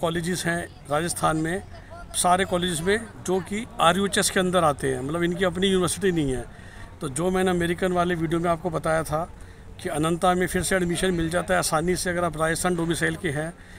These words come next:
क्योंकि राजस्थान का जो क्लोज state का फंडा है, लेकिन जो paper हैं, जो सब कुछ हैं, वो आरयूएचएस लेती है। तो अगर बच्चा मेहनत नहीं करेगा तो fail भी हो सकता है, manageable नहीं है।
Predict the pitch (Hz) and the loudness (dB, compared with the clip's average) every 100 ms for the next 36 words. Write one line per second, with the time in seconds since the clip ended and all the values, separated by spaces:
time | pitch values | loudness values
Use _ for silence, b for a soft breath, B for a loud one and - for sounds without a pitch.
0 | B - 156 156 165 156 160 165 160 151 | B -8 -6 -2 0 0 0 0 0 -2
1 | 156 160 175 170 - 165 - 160 156 160 | -4 -4 -2 -2 0 -4 -2 -2 -2 0
2 | 139 151 175 B B B B - 143 147 | 0 -2 -4 B B B B -8 -6 -2
3 | 180 170 165 160 170 175 185 180 180 170 | -2 0 -2 0 0 2 2 4 0 -2
4 | - - 190 175 170 175 175 151 170 170 | -4 -2 -2 0 0 0 0 0 0 0
5 | 180 - 156 160 160 165 196 - - - | -2 -4 -6 -4 -4 -4 -8 -12 -16 -14
6 | - 170 156 156 - 196 160 170 175 170 | -6 -4 -2 0 2 4 4 2 2 0
7 | 165 160 156 170 208 - - - - 175 | 0 0 0 -2 -2 -14 -20 -18 -6 -4
8 | 165 180 180 160 185 165 160 160 170 175 | 0 2 2 2 0 0 -2 -4 -2 -2
9 | 185 156 170 170 175 170 160 156 135 | 0 0 0 0 0 0 0 0 -2